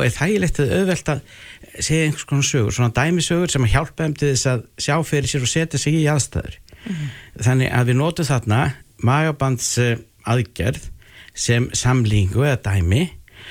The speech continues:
Speaker 1: Þannig að við dáleiðum fólk og það, eh, förum í gegnum eina magabandsdáleiðslu,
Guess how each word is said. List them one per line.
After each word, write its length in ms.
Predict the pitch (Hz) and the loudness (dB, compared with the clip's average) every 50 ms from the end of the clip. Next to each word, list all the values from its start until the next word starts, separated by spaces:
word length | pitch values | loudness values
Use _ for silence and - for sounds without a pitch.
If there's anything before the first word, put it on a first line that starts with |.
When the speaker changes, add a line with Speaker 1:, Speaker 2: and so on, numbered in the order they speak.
| - - - - - | -16 -16 -16 -10 0
Speaker 1:
Þannig 160 | - 120 117 120 | 2 4 4 4
að 80 | 120 | 4
við 40 | 107 | 2
dáleiðum 400 | 139 143 165 165 160 147 127 107 | 0 0 2 2 2 0 0 0
fólk 300 | - 95 120 120 - - | 0 0 0 0 0 -2
og 60 | 113 | 0
það, 320 | 98 127 127 123 127 - - | 2 2 2 2 0 0 -2
eh, 360 | - - - - - - - | -2 -4 -2 -2 -2 -2 2
förum 260 | 117 - 143 139 139 | 2 2 4 4 2
í 80 | 127 - | 0 2
gegnum 480 | - 123 117 - 131 139 139 - - - - - - | 0 0 0 0 0 0 0 -2 -4 -8 -12 -10 -2
eina 380 | - 120 127 123 123 120 - - | 0 2 2 4 2 0 -2 -2
magabandsdáleiðslu, 1120 | - 123 127 131 127 123 123 117 110 - - 113 107 104 107 104 - - 110 147 175 151 | 0 0 2 2 0 0 0 0 0 0 0 0 0 0 0 -2 0 0 0 0 0 -2